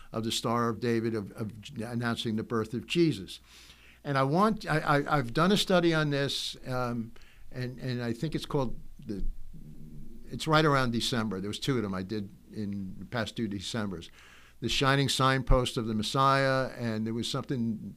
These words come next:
the Magdi, and I forget the name, but it, it, it centers around the information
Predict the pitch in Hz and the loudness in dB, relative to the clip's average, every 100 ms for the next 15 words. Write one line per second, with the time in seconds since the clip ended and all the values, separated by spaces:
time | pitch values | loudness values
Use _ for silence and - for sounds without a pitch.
0 | - 117 110 107 117 123 120 117 120 120 | -10 -4 0 2 2 2 -2 -2 -2 0
1 | 117 117 117 113 110 - 120 104 104 98 | -2 -2 -2 -2 -4 -8 -8 -8 -8 -8
2 | 107 110 107 110 104 101 120 110 - - | -6 -6 -4 -2 -4 -2 -4 -6 -10 -20
3 | - - - - - 156 143 147 151 151 | -20 -20 -20 -16 -8 -2 0 2 0 0
4 | - - - - - - 196 220 170 160 | -10 -18 -20 -20 -8 2 6 6 6 6
5 | 151 143 135 143 - 123 123 123 - 113 | 6 6 4 2 0 0 2 2 2 0
6 | 104 | -2